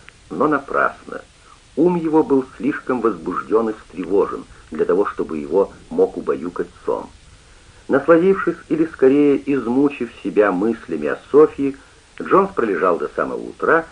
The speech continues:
и, наконец, потребовал чаю. По этому случаю хозяйка сама удостоила его своим посещением. Тут она впервые его увидела или, по крайней мере, обратила на него внимание.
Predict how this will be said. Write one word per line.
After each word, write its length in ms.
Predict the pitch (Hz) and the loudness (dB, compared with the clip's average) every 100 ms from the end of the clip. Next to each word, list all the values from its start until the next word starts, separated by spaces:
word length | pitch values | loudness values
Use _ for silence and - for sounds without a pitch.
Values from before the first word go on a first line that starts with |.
| - - | -16 -6
и, 60 | 120 | -2
наконец, 340 | 143 175 202 - | 0 2 0 0
потребовал 640 | - 107 113 151 147 143 139 | 0 2 4 4 4 2 0
чаю. 520 | - 82 69 62 - - _ - | -4 -2 -2 -4 -8 -16 _ 2
По 60 | |
этому 280 | 92 85 69 - | 4 4 -2 -6
случаю 320 | 151 190 - 175 | -4 -4 -4 -2
хозяйка 500 | 107 92 165 165 151 | 0 2 2 2 -6
сама 420 | - 131 87 90 90 - - | -2 0 2 0 -2 -14 -14
удостоила 720 | 95 82 - - 110 156 147 | -4 -4 -4 0 4 4 4
его 300 | 143 123 131 - | 0 0 -2 -2
своим 360 | 73 64 107 | -6 -4 -6
посещением. 880 | 135 107 - - - 69 52 50 - - - - - - - - - - - - - | -6 -8 -10 -12 -10 -10 -10 -12 -14 -18 -20 -20 -20 -20 -20 -20 -20 -20 -20 -20 -4
Тут 160 | 156 160 | 2 4
она 180 | 156 | 4
впервые 600 | 156 - 151 139 139 143 127 | 2 -2 0 2 2 2 0
его 400 | 120 104 113 - | -2 2 2 2
увидела 600 | 107 87 90 78 90 107 113 - | -4 -6 -8 -6 -2 -2 -2 -6
или, 140 | 123 | -4
по 160 | 117 92 | -2 -2
крайней 400 | 87 82 78 69 | -2 -4 -6 -10
мере, 400 | 65 71 87 131 - - - | -10 -10 -8 -10 -14 -20 -6
обратила 640 | 101 90 80 - - 170 170 | -4 -2 -2 -4 -2 0 0
на 100 | 147 | -2
него 340 | 131 110 131 | -4 -2 -2
внимание. 720 | 113 123 110 71 60 57 50 | -4 -8 -8 -8 -8 -10 -12